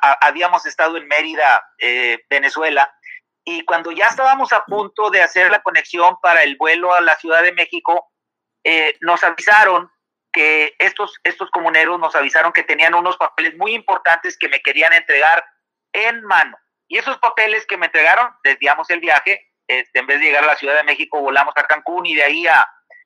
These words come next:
Perdón que haga toda esta, esta explicación, pero es importante que, referir a la, a la audiencia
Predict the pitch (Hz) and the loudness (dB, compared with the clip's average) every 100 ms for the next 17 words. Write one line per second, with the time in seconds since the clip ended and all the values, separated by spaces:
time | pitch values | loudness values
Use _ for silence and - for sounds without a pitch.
0 | - 170 190 208 208 208 208 208 202 - | -6 -2 -2 0 0 0 -2 -2 -2 0
1 | 202 175 185 - 190 180 170 170 185 190 | 0 0 -2 -6 -10 -8 -2 -2 -2 -4
2 | 190 185 196 180 - 180 190 180 _ _ | -2 -6 -4 -6 0 0 0 -6 _ _
3 | _ - 170 175 165 185 185 160 113 - | _ -2 -2 0 -2 2 2 4 4 2
4 | _ _ _ - 151 165 175 185 190 190 | _ _ _ -4 -2 -2 -2 -2 -2 0
5 | 185 | 0